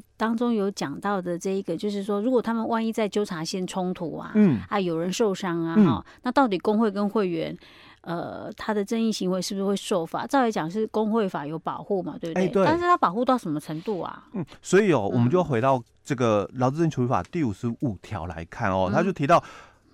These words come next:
Speaker 2: 争议行为应该依照诚信原则哦，
Speaker 1: 嗯。
Speaker 2: 还有权利不得滥用的一个原则哦，来为之哦。所以回到我们刚刚前面提到的哦，
Speaker 1: 嗯。
Speaker 2: 你的罢工合法性，因为第一小题就在问这一块哦。
Speaker 1: 哦，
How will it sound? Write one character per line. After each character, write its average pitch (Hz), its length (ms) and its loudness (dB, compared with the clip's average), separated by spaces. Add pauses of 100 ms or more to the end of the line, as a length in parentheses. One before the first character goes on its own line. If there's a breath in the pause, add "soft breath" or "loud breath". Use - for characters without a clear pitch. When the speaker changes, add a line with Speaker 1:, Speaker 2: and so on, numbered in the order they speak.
(280 loud breath)
Speaker 2:
争 254 180 6
议 262 140 8
行 175 220 2
为 151 300 4
应 208 220 6
该 202 220 2
依 185 240 -2
照 175 300 4
诚 147 280 2
信 160 440 2
原 127 340 4
则 110 400 2
哦， 120 260 4
Speaker 1:
嗯。 180 220 -14
Speaker 2:
还 143 140 2
有 170 120 8
权 135 240 2
利 190 80 2
不 180 140 0
得 147 160 2
滥 147 180 2
用 143 160 2
的 113 80 2
一 107 40 -2
个 104 140 0
原 101 280 -2
则 104 160 -2
哦， 95 240 2
来 95 100 0
为 98 220 -2
之 107 160 -6
哦。 110 160 4
所 214 160 4
以 - 80 -2 (520 soft breath)
回 143 140 4
到 214 140 2
我 160 80 4
们 117 120 2
刚 139 140 -2
刚 143 80 0
前 120 160 -2
面 131 100 2
提 101 160 -6
到 98 200 2
的 87 80 0
哦， 82 180 0
Speaker 1:
嗯。 196 220 -10
Speaker 2:
你 127 180 4
的 127 180 2
罢 139 240 -4
工 131 160 -2
合 104 240 -8
法 82 160 -16
性， 98 180 -12
因 127 40 2
为 139 80 2
第 160 160 -4
一 160 40 -2
小 107 180 -6
题 98 100 -4
就 113 80 -6
在 123 120 -2
问 120 220 0
这 98 160 -4
一 92 60 -4
块 90 240 -2
哦。 92 120 2
Speaker 1:
哦， 95 80 -2